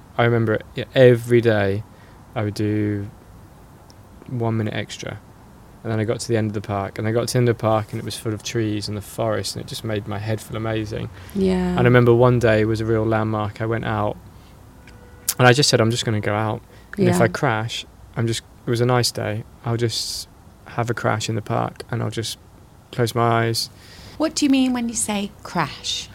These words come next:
Speaker 1: When I say crash, it's sort of like a, like a synonym for, um, your brain shutting down
Speaker 2: Mm.
Speaker 1: and you're ha-, you, you feeling like you have to rest immediately. I have had them out and about,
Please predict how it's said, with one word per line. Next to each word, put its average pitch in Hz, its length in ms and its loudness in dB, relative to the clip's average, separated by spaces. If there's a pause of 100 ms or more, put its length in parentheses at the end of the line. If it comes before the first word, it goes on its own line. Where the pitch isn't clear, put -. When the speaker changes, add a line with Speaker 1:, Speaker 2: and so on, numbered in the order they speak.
Speaker 1:
When 147 120 -2
I 143 60 0
say 135 220 0
crash, 131 400 -4
it's - 140 -6
sort - 260 -4
of 123 80 -8
like 120 340 0
a, 117 380 2 (1400)
like - 160 -14
a 123 60 -8
synonym 120 520 -2
for, 113 600 0 (960)
um, 110 580 0 (300)
your 120 140 0
brain 117 360 4
shutting 113 320 -2
down 107 400 0 (160)
Speaker 2:
Mm. 156 560 2
Speaker 1:
and 110 200 -2
you're 107 100 -2
ha-, 113 220 -4 (100)
you, 117 160 -6
you 120 160 -8
feeling 113 400 0
like 110 140 -4
you 110 100 -4
have 110 400 -8
to 113 360 -2 (520)
rest 110 600 -2 (100)
immediately. 110 720 -4 (720)
I - 80 -6
have 113 180 -2
had 117 180 0
them 113 140 -2
out 113 140 -2
and 117 100 -4
about, 110 380 0